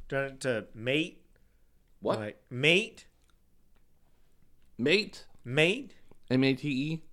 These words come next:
Speaker 1: Yes, mate.
Speaker 2: What's that?
Speaker 1: Mate.
Speaker 2: What?
Speaker 1: Beef?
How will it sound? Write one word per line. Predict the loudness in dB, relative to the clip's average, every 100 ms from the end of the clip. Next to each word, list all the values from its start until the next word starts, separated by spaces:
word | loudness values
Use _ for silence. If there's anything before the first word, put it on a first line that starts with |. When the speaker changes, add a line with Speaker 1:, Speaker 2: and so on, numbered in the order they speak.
| -8
Speaker 1:
Yes, | -2 -2 -2 -6
mate. | -4 -6 -10 -20 -20 -20 -20 -10
Speaker 2:
What's | -6 -4
that? | -4 -6 -14 -20 -20 -20 -20 -16
Speaker 1:
Mate. | -4 -2 -2 -6 -20 _ _ _ _ -8
Speaker 2:
What? | -4 -4 -4 -16 -16 -16 -16 -18 -20 -20 -20 0
Speaker 1:
Beef? | 4 4 0